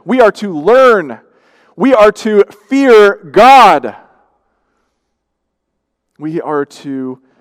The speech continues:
avoid this danger, starting by looking at our own hearts.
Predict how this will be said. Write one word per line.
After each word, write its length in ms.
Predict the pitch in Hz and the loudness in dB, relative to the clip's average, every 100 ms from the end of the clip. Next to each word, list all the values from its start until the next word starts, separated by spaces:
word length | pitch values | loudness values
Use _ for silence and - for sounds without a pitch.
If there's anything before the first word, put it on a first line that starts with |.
| _ _ | _ _
avoid 800 | 120 110 113 202 202 143 120 101 _ _ _ _ _ _ _ _ _ _ _ _ _ _ _ _ _ | -10 -10 -8 -4 -4 -4 -10 -20 _ _ _ _ _ _ _ _ _ _ _ _ _ _ _ _ _
this 200 | 107 - | -20 -16
danger, 540 | 135 151 110 - _ _ _ | -16 -16 -20 -20 _ _ _
starting 720 | _ _ - 175 151 117 107 | _ _ -20 -16 -14 -14 -16
by 120 | 104 | -18
looking 380 | 107 147 - 131 | -14 -16 -16 -20
at 80 | 107 | -18
our 120 | 117 | -18
own 100 | 127 | -20
hearts. 720 | _ _ 127 _ _ _ | _ _ _ _ _ _